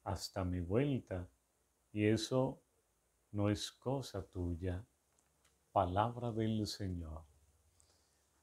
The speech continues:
Miremos cómo la invitación del Señor es a seguirlo. Él nos llama, "Sígueme", porque quiere hacer de nosotros verdaderos discípulos,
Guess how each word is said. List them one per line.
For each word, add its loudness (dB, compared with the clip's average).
Miremos 6
cómo 0
la 2
invitación 0
del 2
Señor 2
es 0
a -4
seguirlo. -2
Él 2
nos 4
llama, 2
"Sígueme", -2
porque -2
quiere 0
hacer 0
de 2
nosotros 0
verdaderos 2
discípulos, -4